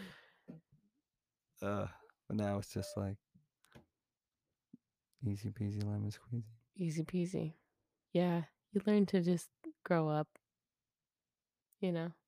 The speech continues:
Speaker 1: Yeah. If
Speaker 2: I'm
Speaker 1: half the
Speaker 2: talking
Speaker 1: dishes
Speaker 2: about
Speaker 1: are
Speaker 2: me, you
Speaker 1: yours,
Speaker 2: know?
Speaker 1: yeah, just do, I'm just
Speaker 2: Yeah.
Speaker 1: gonna do the whole load. <laughs>
Speaker 2: Yeah.
Speaker 1: I'm not gonna,
Speaker 2: Exactly.
Speaker 1: gonna do half of 'em and be like, "Those are your dishes. I
Speaker 2: <laughs>
Speaker 1: don't clean other people's dishes."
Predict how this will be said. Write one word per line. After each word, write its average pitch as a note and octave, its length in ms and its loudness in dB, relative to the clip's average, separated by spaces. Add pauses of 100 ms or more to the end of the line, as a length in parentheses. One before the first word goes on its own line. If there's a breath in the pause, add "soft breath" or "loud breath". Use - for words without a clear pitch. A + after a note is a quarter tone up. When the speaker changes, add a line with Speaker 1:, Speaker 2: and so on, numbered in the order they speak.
(160)
Speaker 1:
Yeah. G2 480 0
If - 240 4
Speaker 2:
I'm B2 140 6
Speaker 1:
half G#3+ 120 6
the - 100 10
Speaker 2:
talking G3 160 10
Speaker 1:
dishes - 140 8
Speaker 2:
about D#3+ 200 8
Speaker 1:
are - 20 6
Speaker 2:
me, - 140 6
you - 60 4
Speaker 1:
yours, - 360 4
Speaker 2:
know? E3+ 180 0 (160)
Speaker 1:
yeah, C2+ 200 -4 (120)
just - 220 -8
do, D#2+ 240 -2
I'm F#2+ 220 0
just - 160 -4
Speaker 2:
Yeah. - 60 -2
Speaker 1:
gonna F#2 160 0
do C#2+ 180 -2
the A#1 120 -2
whole C#2+ 300 -2
load. G1+ 280 -2 (200 loud breath)
<laughs> - 200 -10
Speaker 2:
Yeah. - 220 -2 (1120 loud breath)
Speaker 1:
I'm G2 100 4
not A#2 100 6
gonna, A#2 100 8
Speaker 2:
Exactly. - 220 0
Speaker 1:
gonna G#2+ 180 4
do G2+ 180 0
half G2+ 220 0
of G#2 80 -8
'em G2+ 80 -10
and G#2 120 -4
be G#2 120 0
like, G2+ 180 -2
"Those D#3 300 8
are D#3+ 60 6
your D#3+ 480 10
dishes. D#3 760 8
I A#2+ 240 8
Speaker 2:
<laughs> - 0 -
Speaker 1:
don't D#3 500 10
clean D3 240 0
other C#3 300 2
people's B2+ 440 0
dishes." A#2 520 -2